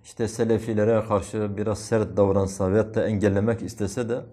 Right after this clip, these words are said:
neticede bu onları kafir yapmaz. Kardeşlik dairesinin dışına çıkarmaz. Yine onlar bizim kardeşlerimizdirler.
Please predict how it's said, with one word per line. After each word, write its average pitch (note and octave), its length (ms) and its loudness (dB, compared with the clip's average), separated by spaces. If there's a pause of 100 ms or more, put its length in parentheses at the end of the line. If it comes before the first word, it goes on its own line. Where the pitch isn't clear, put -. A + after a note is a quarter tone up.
(760)
neticede B2+ 560 4
bu C#3 200 2
onları A#2+ 320 2
kafir A#2 300 2
yapmaz. F#2+ 600 -2 (840)
Kardeşlik A2+ 560 2
dairesinin A#2 560 4
dışına A2 320 -2
çıkarmaz. F#2 680 -2
Yine A2+ 180 0
onlar A2+ 320 0
bizim G#2 240 -2
kardeşlerimizdirler. G2 920 -4